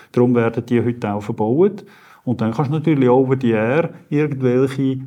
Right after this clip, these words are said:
Updates auch in der Ausstattung dazu kaufen. Eben, wenn du das Gefühl hast, ich gehe auf Reisen und will den Wohnwagen anhängen, dann hast du halt noch, äh, irgendwelche, äh, Trailerassistenten.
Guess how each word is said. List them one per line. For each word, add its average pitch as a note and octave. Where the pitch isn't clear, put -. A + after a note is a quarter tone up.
Updates E3
auch A#2
in A#2+
der A#2+
Ausstattung F3
dazu E3+
kaufen. E3
Eben, D3+
wenn -
du C#3
das C3
Gefühl C#3+
hast, C#3
ich -
gehe B2+
auf B2+
Reisen C3
und C3
will B2+
den C3
Wohnwagen C#3
anhängen, C3+
dann C3
hast B2
du C3
halt B2+
noch, C3+
äh, C3+
irgendwelche, C3+
äh, C3
Trailerassistenten. C#3+